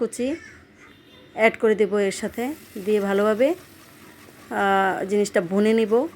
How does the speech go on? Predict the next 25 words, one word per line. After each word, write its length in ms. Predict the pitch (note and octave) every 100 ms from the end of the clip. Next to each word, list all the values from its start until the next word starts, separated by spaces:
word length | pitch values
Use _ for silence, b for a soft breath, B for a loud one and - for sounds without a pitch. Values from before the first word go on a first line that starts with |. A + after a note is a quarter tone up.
| - -
যাতে 180 | G3+ A3 G3
আদা 140 | G3+ A3
রসুনের 400 | A3+ A3+ G#3+ G3+
স্মেলটা 440 | - G3+ G3+ F#3+ G#3+
আসা 180 | G#3 G#3+ G3
বন্ধ 160 | G#3 G3
হয়ে 140 | G3 F#3+
যায়। 140 | A3+ E4 - - - - - - -
সুন্দর 280 | A3+ A3+ A3
স্মেল 240 | - G#3 G3+ G#3+
যখন 160 | A3 G#3+
আসবে, 240 | F#3+ F#3 A3+ C#4+ - - B B B B -
তখন 280 | A3 - A#3+ A3+
আমরা 180 | G#3+ A3 A#3+
এতে 160 | A3 A3+ C4+ -
কিছু 180 | A#3+ F#3
বেসন 300 | G3+ G3+ A#3 A3+
অ্যাড 120 | A3
করে 120 | A3 G3+
দেব। 120 | G3 A3 D4 - B B B -
বেসনটা 440 | A3 A3 C#4 C4 C4+
আসলে 240 | B3+ B3+ A#3+
বাইন্ডিংয়ের 420 | G3 G3+ A3+ B3 A#3+
কাজ 100 | A#3 -
করবে। 240 | A3 F#3+